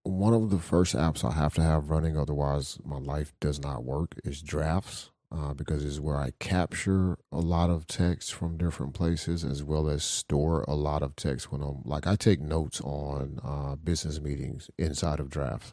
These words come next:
So I need that app installed for sure. Uh, another one that is a very early install for me is going to be Fantastical, because that is what I use to manage the four or five different calendars that I have to deal with.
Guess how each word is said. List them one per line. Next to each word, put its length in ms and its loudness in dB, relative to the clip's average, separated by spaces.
So 420 -4
I 100 -6
need 260 -2
that 180 0
app 240 -4
installed 460 -4
for 120 -8
sure. 380 -4
Uh, 360 -2
another 680 2
one 220 4
that 160 6
is 180 2
a 360 2
very 360 8
early 280 4
install 460 2
for 140 -4
me 180 2
is 80 2
going 220 0
to 100 -4
be 140 0
Fantastical, 920 2
because 340 -2
that 300 0
is 220 -4
what 120 -2
I 60 2
use 280 -2
to 120 -4
manage 480 -2
the 400 -4
four 300 2
or 80 2
five 360 0
different 360 -2
calendars 480 -2
that 100 0
I 80 0
have 220 0
to 100 -8
deal 260 0
with. 280 2